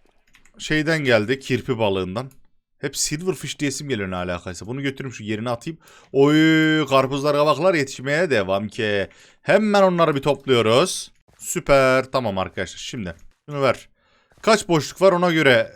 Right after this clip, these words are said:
e, tohuma çevireyim. Sekiz tane, yani iki tane bal kabağını şöyle çevirsem yeterli oluyor. Artık bundan sonra arkadaşlar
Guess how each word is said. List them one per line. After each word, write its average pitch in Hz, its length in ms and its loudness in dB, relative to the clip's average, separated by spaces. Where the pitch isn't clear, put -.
e, 113 240 -8
tohuma 107 320 -2
çevireyim. 110 460 -6
Sekiz - 340 -4
tane, 117 200 0
yani 127 180 0
iki 165 140 -18
tane 180 200 2
bal 175 120 2
kabağını 147 300 -2
şöyle 139 180 -4
çevirsem 143 400 -4
yeterli 98 380 -6
oluyor. 90 360 -8
Artık - 420 2
bundan 214 280 0
sonra 175 220 2
arkadaşlar 127 480 -2